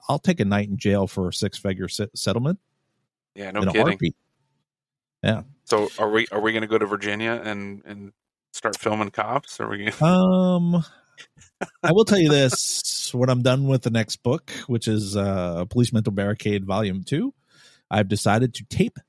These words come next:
Speaker 1: the commercial in front of my old police headquarters.
Speaker 2: Ooh.
Speaker 1: Which is on, uh, public property. Uh, and I will have a tripod and camera set up,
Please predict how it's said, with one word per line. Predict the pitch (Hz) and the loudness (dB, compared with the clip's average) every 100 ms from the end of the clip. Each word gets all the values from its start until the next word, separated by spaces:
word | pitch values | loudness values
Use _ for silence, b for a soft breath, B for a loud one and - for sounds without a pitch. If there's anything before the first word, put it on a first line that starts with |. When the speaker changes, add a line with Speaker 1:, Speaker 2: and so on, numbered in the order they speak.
| _ _ _ _ | _ _ _ _
Speaker 1:
the | 120 | -4
commercial | - 113 123 160 160 - | 0 2 2 0 -2 -4
in | 104 | -6
front | 101 117 123 | -2 0 0
of | 110 | 2
my | 101 | 2
old | 98 101 | 2 0
police | - 101 101 | -2 -2 -2
headquarters. | 85 85 - 76 65 - - _ _ _ _ _ _ _ _ - | -4 -8 -10 -12 -12 -18 -20 _ _ _ _ _ _ _ _ -2
Speaker 2:
Ooh. | 123 143 117 98 87 87 _ | 2 4 2 -2 -8 -14 _
Speaker 1:
Which | 113 104 | -2 2
is | 104 | 4
on, | 113 120 117 113 | 4 4 2 2
uh, | 104 92 80 80 - | 2 0 -2 -6 -4
public | 165 190 143 | -2 -2 -2
property. | 139 123 120 127 131 b b b b b b b | -2 -2 0 -2 -4 b b b b b b b
Uh, | 90 92 87 82 85 - | -2 0 0 -2 -4 -4
and | 98 | -2
I | |
will | 95 87 | 0 0
have | 113 | -2
a | 95 | -4
tripod | - 131 135 135 127 | -2 0 0 0 0
and | 117 | 0
camera | 110 113 113 104 | -2 -2 -2 -4
set | - 98 | -4 -2
up, | 110 165 | -2 -4